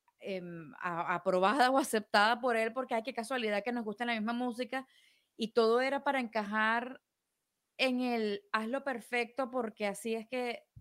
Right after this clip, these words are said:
funcionan las relaciones. Puede parecer muy tonto, tal vez puedas estarte riendo de que, qué mujer con falta de personalidad, yo en una oportunidad lo pensé, pero después me di cuenta de que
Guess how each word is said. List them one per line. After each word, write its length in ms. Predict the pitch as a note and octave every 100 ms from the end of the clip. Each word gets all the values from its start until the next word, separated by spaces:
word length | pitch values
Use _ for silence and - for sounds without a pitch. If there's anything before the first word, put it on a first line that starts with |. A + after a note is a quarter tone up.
| -
funcionan 460 | - F#3 G3 F#3+ G#3
las 100 | A3+
relaciones. 640 | A3 F#3 E3+ - D#3+ C3+ D3+ _ _ _ _ _ _ _ - - _ _ _ _ _
Puede 160 | - G3+
parecer 340 | G#3 A#3 G#3+ G3
muy 140 | G#3
tonto, 400 | G#3 - G3 F3+
tal 160 | F3 E3+
vez 140 | F#3+
puedas 280 | - A3 A#3
estarte 340 | G#3+ F#3+ - G#3
riendo 460 | G#3+ F#3+ F#3 G3+
de 140 | G#3+ G#3
que, 380 | F#3+ E3+ E3 E3 -
qué 120 | - F#3
mujer 280 | G3 G3+
con 140 | G#3+ A3
falta 260 | A3 G3+
de 60 | B3+
personalidad, 800 | B3 G#3 G#3 F#3 F3 F#3 G3+ G3
yo 100 | F3+
en 80 | F3+
una 120 | G3+
oportunidad 500 | G#3 G3+ F#3+ F3 E3+
lo 120 | F#3
pensé, 420 | G#3+ F3+ - F#3 - _ _ _ _
pero 220 | G3+ G3+
después 500 | G3+ G3+ G#3+ G#3+ G#3+
me 180 | B3 B3
di 100 | B3
cuenta 600 | C4+ B3+ G#3+ G#3+ A3 G#3+ A3+ - _
de 280 | G3+ G3+ G3
que 480 | G#3 G3+ G3 F#3+